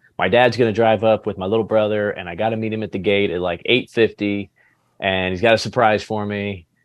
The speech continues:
And we all knew what it was, but, you know, he didn't. So he meets his dad, and, um, we, uh, you know, he comes back with this little badge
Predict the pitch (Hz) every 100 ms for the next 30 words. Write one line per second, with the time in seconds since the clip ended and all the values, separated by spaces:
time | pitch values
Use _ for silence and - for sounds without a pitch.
0 | _ 101 95 90 120 196 127 104 98 90
1 | 90 71 85 85 82 87 - - 92 -
2 | 120 90 - 135 92 76 73 _ _ _
3 | _ _ _ - - 104 101 98 92 85
4 | - - - 113 117 117 - 113 90 104
5 | 104 104 101 - - - 92 90 90 90
6 | 87 85 85 80 - _ _ _ _ _
7 | _ _ _ 92 95 95 95 90 87 82
8 | 78 _ _ _ 98 92 98 110 92 104
9 | 101 101 92 104 98 110 107 101 92 -
10 | -